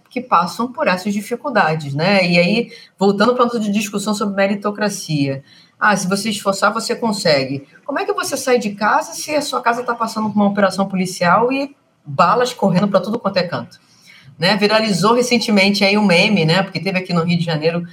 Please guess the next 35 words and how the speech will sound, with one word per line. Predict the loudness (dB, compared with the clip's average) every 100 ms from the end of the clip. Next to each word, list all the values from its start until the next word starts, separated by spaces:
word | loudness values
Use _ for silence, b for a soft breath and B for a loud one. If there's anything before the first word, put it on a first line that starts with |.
| B B -8
um, | -4 -2 -2 0
a, | 0 2
a |
moça | 2 2
virou | 2 2
um | 4
meme, | 2 2
né? | 0
Vamos | -2 -4
dizer | -6
assim, | -6 -2
né? | -2 -2 B B B
Viralizou | -4 2 2 2 0 2 2
no |
Rio | 0
de | 0
Janeiro | 0 2 2
uma, | 2 2
uma | 2 0
paralisação | 2 2 2 0 -2 -2 -4
dos | -6 -4
trens | -2 0 -2 -6 -14 -18 _ b b _ -2
e | 2
a | 4
moça | 2 2 2
dando | 2
um | 4
recado | 2 2 2
pra | 0
patroa | 0 0 0 0 0
dela, | 2 2 2
"Dona | 2 2 2
Rosângela, | 2 2 2 2 4 2 2
não | 0 -2 2
vou, | 2 2 -2